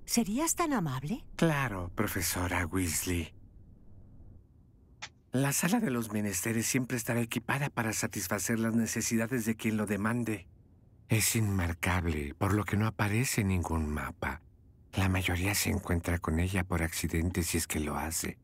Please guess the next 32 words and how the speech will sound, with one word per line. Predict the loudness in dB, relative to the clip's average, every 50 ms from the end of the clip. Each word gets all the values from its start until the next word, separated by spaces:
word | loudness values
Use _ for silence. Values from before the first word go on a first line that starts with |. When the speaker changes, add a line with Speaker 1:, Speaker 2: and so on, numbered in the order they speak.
| -20 -20 -20 -20 -20 -20 -20 -10 -4 -2
Speaker 2:
Dick | 0 2 2 2 4 2
notó | 2 2 -2 -6 -4 -6 -4
que | -2 0 0
los | 0 0 0 0
alumnos | 0 0 2 2 2 2 2 0 0
que | 0 0
necesitan | 2 2 0 -2 -4 -4 -4 -6 -4 -2 -2 0 0
más | 0 -2 -2
frascos | -2 -2 -2 -2 -2 -2 -4 -4
para | -2 -4 -2 -2 -2
pociones | -2 -2 -2 -2 0 -2 0 2 2 2 2 0
se | 0 0 -2
topan | 2 0 -2 0 2 0 0
con | 0 0 0 0
la | 0 0
sala | 0 0 0 2 0 0
repleta | 0 -2 -2 0 0 -2 0 0 0 0
de | 2 2 2 2 2 0
ellos. | 0 0 0 0 0 0 -2 -6 -14 -16 -18 -20 -20 -20 -20 -20 -20 -16 -6 -2
Parece | 0 2 2 2 2 2 0 0 0 2 0 0
que | -2 -2 0 0
usted | 0 -2 0 2 2 2 2
accedió | 2 0 0 0 0 0 2 2 2
en | 2 2
su | 0 0 -2 -2
forma | -2 0 0 0 2 0 0 0
de | 0 0
sala | -2 0 -2 -2 0 0 0 0
de | 0 0
los | 0 0 -2 -2 -2
objetos | -4 -4 -4 -4 -2 -2 0 0 -2 -2 0 0
ocultos. | -2 -2 -2 -2 0 2 2 2 0 -4 -4 -4 -4 -4 -4 -6 -8 -10 -10 -12 -16